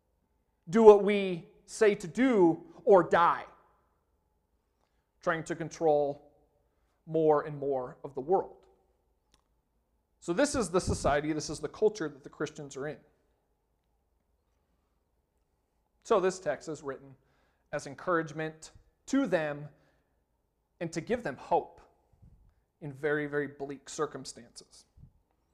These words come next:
So, what were they doing? What did they do? How did they, how did they deal with this thing, with these things?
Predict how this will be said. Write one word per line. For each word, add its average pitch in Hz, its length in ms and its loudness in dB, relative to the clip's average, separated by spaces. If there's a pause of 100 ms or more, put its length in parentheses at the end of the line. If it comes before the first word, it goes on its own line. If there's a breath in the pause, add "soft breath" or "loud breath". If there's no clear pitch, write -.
(2750)
So, 165 260 -6 (1120)
what 294 140 -4
were 247 80 -6
they 240 140 4
doing? 170 320 -4 (100)
What 175 140 0
did 214 120 2
they 202 120 2
do? 165 220 0
How 175 200 0
did 196 140 4
they, 185 240 2 (220 loud breath)
how 226 80 6
did 214 120 10
they 180 140 4
deal 190 320 4
with 156 180 0
this - 220 -8
thing, 131 240 -16 (100)
with 170 240 2
these 165 220 -4
things? - 680 -8